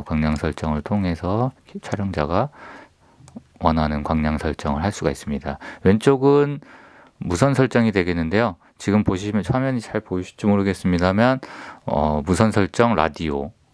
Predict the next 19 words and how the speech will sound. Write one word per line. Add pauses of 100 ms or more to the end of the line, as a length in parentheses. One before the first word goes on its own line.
(380)
옵티컬, (300)
광학식 (160)
이
상태가
되어
있고요. (200)
이쪽은
라디오라고
해서
이점사
기가헤르츠
전파
동조
기능을
사용할
수
있는
모드가
되겠습니다.